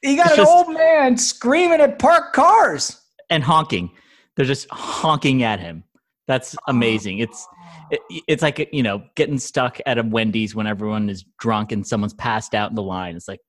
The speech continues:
Speaker 2: "Sir, this is a Wendy's. Can you please just order and leave?" It's like
Speaker 1: <laughs>
Speaker 2: ten cars honking. <laughs> That's, that's a rally for him. Amazing.
Speaker 1: I mean, it's like, you take a listen to that and you kinda wanna call in a silver alert.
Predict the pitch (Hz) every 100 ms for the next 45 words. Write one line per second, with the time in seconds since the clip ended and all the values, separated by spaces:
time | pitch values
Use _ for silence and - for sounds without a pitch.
0 | _ _ - - 311 143 143 165 120 117
1 | 110 110 - 113 - 135 110 - 131 113
2 | 110 107 95 95 90 90 _ _ _ _
3 | _ 135 - 349 - - - - 190 190
4 | - 143 143 131 113 113 92 107 - -
5 | 202 180 - 165 - 160 151 135 123 117
6 | 104 104 101 92 - - 123 110 98 208
7 | 226 220 214 208 196 196 - 247 240 -
8 | 240 226 - 196 - 247 247 - 214 240
9 | 262 214 226 226 247 226 233 226 208 190
10 | - 196 202 190 - 196 220 277 254 262
11 | 247 208 208 214 214 208 - 220 269 285
12 | 254 180 143 -